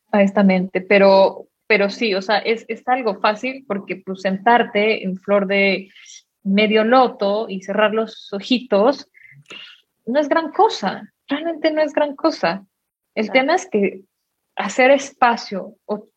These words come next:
Speaker 1: o, o hacer este tiempo en nuestra vida, ahí es cuando es el tema, ¿no? Entonces requerimos mucha, mucha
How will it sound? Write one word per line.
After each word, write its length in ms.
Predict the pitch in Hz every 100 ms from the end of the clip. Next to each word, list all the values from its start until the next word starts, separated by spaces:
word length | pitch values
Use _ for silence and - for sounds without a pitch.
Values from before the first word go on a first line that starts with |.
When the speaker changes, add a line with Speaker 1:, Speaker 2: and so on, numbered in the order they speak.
| -
Speaker 1:
o, 80 | 196
o 420 | 202 214 - 220
hacer 260 | 202 220 247
este 220 | 269 214
tiempo 520 | - 220 220 214 196
en 80 | 190
nuestra 340 | 185 - 180 185
vida, 460 | 202 220 285 403 _ _ _ _ _
ahí 340 | - 226 269 403
es 140 | -
cuando 320 | - 208 190
es 140 | 196 196
el 140 | 185
tema, 320 | 175 160 202 _
¿no? 100 | -
Entonces 260 | 233 214 202
requerimos 560 | 196 202 214 226 254 247 - - _ _
mucha, 760 | 208 214 247 285 277 - 277 277
mucha 1040 | 254 240 240 - 247 247 240 233 208 185